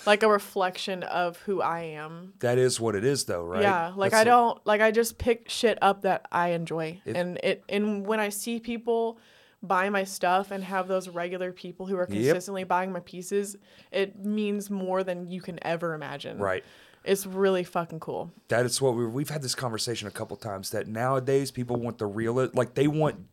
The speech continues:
Speaker 2: who you are.
Speaker 1: Yeah.
Speaker 2: The front, the face, business face thing, that's all gone. The charade, the bullshit.
Speaker 1: Yeah.
Speaker 2: They'd rather, instead of a character, they'd rather just get Amy.
Speaker 1: Yeah.
Speaker 2: Like, here, here I am. Here's me. Here's
Speaker 1: Yeah.
Speaker 2: the thing. That's the same with music. It's the same with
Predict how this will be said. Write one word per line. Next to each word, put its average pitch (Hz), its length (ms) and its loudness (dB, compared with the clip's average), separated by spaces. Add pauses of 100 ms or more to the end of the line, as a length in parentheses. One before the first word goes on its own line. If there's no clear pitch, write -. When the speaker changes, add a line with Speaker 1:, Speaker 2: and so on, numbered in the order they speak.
Speaker 2:
who 123 160 -4
you 123 320 2
are. 92 240 -2 (100)
Speaker 1:
Yeah. 180 280 4 (240)
Speaker 2:
The 117 80 4
front, 170 520 2
the 135 140 2
face, 151 480 0
business 143 580 -2
face 143 460 -2
thing, 156 540 -4 (100)
that's 135 260 0
all 127 480 2
gone. 110 380 0
The 101 100 -2
charade, 120 600 2
the 113 60 -6
bullshit. 123 640 0
Speaker 1:
Yeah. 170 180 -4 (320)
Speaker 2:
They'd 156 160 4
rather, 165 520 4 (120)
instead 147 300 4
of 127 80 -2
a - 20 -2
character, 139 460 0
they'd 117 160 0
rather 123 180 2
just 113 220 -4
get 117 240 -2 (320)
Amy. 131 260 -8 (100)
Speaker 1:
Yeah. 196 260 -2 (280)
Speaker 2:
Like, 101 140 -8
here, 147 220 -6
here 165 280 0
I 160 80 4
am. 143 300 -2
Here's 131 260 -6
me. 135 240 -4
Here's 135 140 0
Speaker 1:
Yeah. 185 60 -2
Speaker 2:
the 139 40 -4
thing. 123 300 -4 (260)
That's 110 180 -6
the - 60 -4
same 120 240 0
with 98 160 -6
music. 170 600 2
It's 127 120 -4
the - 60 -2
same 123 240 0
with 104 160 -8